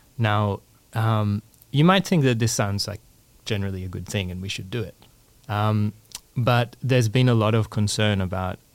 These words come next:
one or both of these, uh, these, uh, forms of, of, uh, technology for a variety of reasons. So one of them is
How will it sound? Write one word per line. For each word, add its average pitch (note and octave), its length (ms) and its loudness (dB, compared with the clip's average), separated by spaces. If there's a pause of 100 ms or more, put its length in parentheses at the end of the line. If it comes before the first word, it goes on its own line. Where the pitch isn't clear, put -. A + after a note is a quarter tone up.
(120)
one A2+ 300 4
or G#2+ 80 2
both G2+ 360 -2
of F2 160 -8
these, F2+ 460 -10 (100)
uh, G2 360 -10 (180)
these, G#2 260 -2 (180)
uh, F#2+ 200 -6 (160)
forms A2+ 480 0
of, F#2+ 280 -10
of, G#2+ 360 -8
uh, G#2+ 140 -6 (100)
technology A2 720 -4 (1160)
for C3+ 240 2
a - 20 6
variety D3+ 560 2
of G#2+ 140 2
reasons. G2 400 0
So A#2+ 180 2
one B2+ 180 4
of C#3+ 120 2
them B2+ 180 0
is A2 320 0